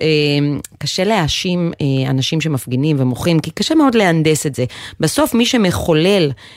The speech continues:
אה, המחולל ה-, העיקרי הוא השלטון. ויכול להיות שההתנהלות של השלטון, ולא רק של הפוליטיקאים החרדים, אלא בכלל הדחיפה של הרפורמה הזאת, של המהפכה המשפטית בדרך הזאת, היא זו שהצליחה לעורר שוב את הכעס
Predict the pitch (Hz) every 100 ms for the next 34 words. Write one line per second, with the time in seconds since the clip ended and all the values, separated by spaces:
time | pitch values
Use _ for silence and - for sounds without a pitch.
0 | - - 151 143 139 139 139 139 139 143
1 | 170 170 180 180 - 190 180 156 147 156
2 | 160 185 277 269 294 302 339 311 311 277
3 | - - - - 190 269 349 - 233 226
4 | 220 285 311 277 262 277 277 262 370 403
5 | - 214 196 175 180 165 156 156 147 139
6 | 127 - - - 175 180 277 294 - 214
7 | 233 240 240 202 - 247 262 220 165 151
8 | 156 151 - - 214 208 214 226 214 208
9 | 311 320 226 190 208 - - - - -
10 | 277 269 190 208 202 196 175 196 196 190
11 | 170 165 196 180 - 220 175 175 165 233
12 | 214 190 196